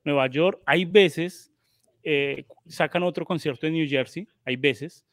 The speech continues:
pero como está tan cerca, lo, lo centralizan solo en Nueva York. Eh, entonces, Fila-, Ohio, eh, Michigan, India-, eh, Indiana y, y Chicago.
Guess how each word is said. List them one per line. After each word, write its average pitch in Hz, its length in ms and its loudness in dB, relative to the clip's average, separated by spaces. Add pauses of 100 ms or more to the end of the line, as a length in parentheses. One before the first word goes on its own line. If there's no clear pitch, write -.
(220)
pero 131 280 -8
como 139 120 -6
está 135 160 -6
tan 151 160 -2
cerca, 180 560 -4
lo, 139 220 -4
lo 139 160 -4
centralizan 127 600 -6
solo 147 200 -4
en 147 80 -4
Nueva 147 200 -2
York. 139 260 -4 (480)
Eh, 131 440 0 (160)
entonces, 139 500 -4
Fila-, 151 340 -2
Ohio, 180 680 4 (540)
eh, 135 260 0
Michigan, 202 680 0 (220)
India-, 165 420 0
eh, 151 280 -2
Indiana 160 640 -2
y, 127 480 -8 (240)
y 147 80 -10
Chicago. - 480 -4